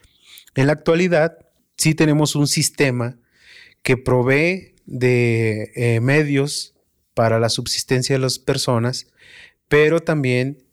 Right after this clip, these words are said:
eso implica un cierto estrés. No todos tienen el mismo trabajo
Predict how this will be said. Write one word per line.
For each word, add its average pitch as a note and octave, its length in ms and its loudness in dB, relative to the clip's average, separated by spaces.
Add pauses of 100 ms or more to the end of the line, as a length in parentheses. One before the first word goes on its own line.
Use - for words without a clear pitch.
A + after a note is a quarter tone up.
eso B2 540 0
implica C3 720 -2 (460)
un C3+ 240 0
cierto C3 340 -2
estrés. G3 540 -2 (540)
No B2 260 0
todos C#3+ 360 0
tienen C3+ 300 0
el C#3 160 -2
mismo D3 340 -4
trabajo F3+ 680 -2